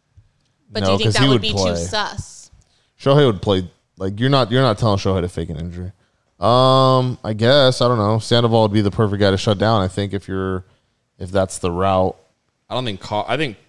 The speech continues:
Speaker 3: if
Speaker 2: I don't think
Speaker 3: Cobb,
Speaker 2: you tank at five hundred. Like, no
Speaker 3: if
Speaker 2: shot.
Speaker 3: Cobb could play it, he would play.
Speaker 2: I don't think you tank at five hundred.
Speaker 3: 'Cause Cobb's on, like, a prove it year.
Speaker 2: Trout's the biggest factor, I think.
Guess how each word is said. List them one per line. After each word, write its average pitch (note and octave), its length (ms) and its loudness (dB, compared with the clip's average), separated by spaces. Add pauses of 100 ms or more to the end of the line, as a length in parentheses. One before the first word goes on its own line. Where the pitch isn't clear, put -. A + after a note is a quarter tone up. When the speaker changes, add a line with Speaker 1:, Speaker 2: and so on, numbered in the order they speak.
(120)
Speaker 3:
if A#2 160 -6
Speaker 2:
I B2+ 40 2
don't F3 120 4
think E3+ 120 4
Speaker 3:
Cobb, D#3+ 120 4
Speaker 2:
you A2+ 80 0
tank D3 240 4
at A#2 80 -4
five B2 180 2
hundred. F#2 380 -2
Like, F2+ 120 -8
no G2+ 100 -4
Speaker 3:
if G2 80 -2
Speaker 2:
shot. G2 120 -2
Speaker 3:
Cobb D#3 340 0
could G#2+ 200 -12
play F2+ 300 -4
it, E2 180 -12
he - 180 -12
would E2+ 120 -12
play. - 160 -14 (520)
Speaker 2:
I G#2+ 80 -4
don't C#3 140 2
think D3 140 2
you C3 80 0
tank A2+ 260 0
at F#2+ 60 -6
five F2+ 180 -4
hundred. - 200 -12
Speaker 3:
'Cause - 100 -12
Cobb's A2+ 340 -4
on, G#2+ 100 -4
like, F#2+ 140 -10
a E2 40 -16
prove B2 280 -10
it - 80 -14
year. D2+ 240 -16
Speaker 2:
Trout's B2 380 0
the A#2+ 100 0
biggest G2+ 320 0
factor, D#2+ 380 -6
I F#2+ 60 -10
think. - 180 -18